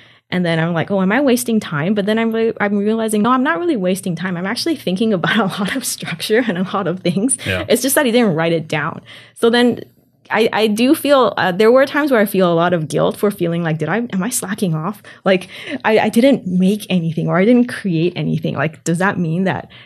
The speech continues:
Speaker 1: you know, like, people are gonna judge me for that?" Like, sometimes you do have a little bit of fear of that. I think I've gotten a little bit better with that now, especially since, um, I think before, because it's also learning. So for, for us, right, we're all learning.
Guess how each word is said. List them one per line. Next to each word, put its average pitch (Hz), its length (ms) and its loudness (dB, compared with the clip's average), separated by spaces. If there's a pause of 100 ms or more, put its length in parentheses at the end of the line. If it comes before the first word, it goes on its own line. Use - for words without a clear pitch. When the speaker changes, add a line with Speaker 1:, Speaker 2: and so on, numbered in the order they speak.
Speaker 1:
you 156 120 -2
know, - 360 -8
like, - 460 -8
people 175 300 -2
are - 20 0
gonna 175 180 0
judge 143 280 -4
me 165 100 -6
for 185 160 -6
that?" 208 220 -4
Like, - 120 -8
sometimes 180 480 -2 (220)
you 170 120 0
do 160 260 -2
have 170 400 -4
a 151 100 -4
little 156 280 -2
bit 151 120 -4
of 151 140 -4
fear 147 320 -6
of 160 120 -6
that. 143 380 -6 (640)
I 185 80 0
think 208 180 0
I've 214 120 0
gotten 190 240 0
a 175 40 0
little 165 280 0
bit 175 180 0
better 147 240 -6
with 165 180 -6
that 185 220 -6
now, 220 260 -4 (400)
especially 180 460 -2
since, 190 640 -4
um, 139 520 -4 (640)
I 208 100 4
think 285 240 2
before, 202 340 4
because 208 320 0
it's 175 140 -2
also 160 300 0
learning. 165 540 -4 (360)
So - 260 2 (120)
for, 190 320 2
for - 200 0
us, 185 220 -2
right, 170 80 2
we're 180 180 0
all 180 300 2
learning. 160 500 -6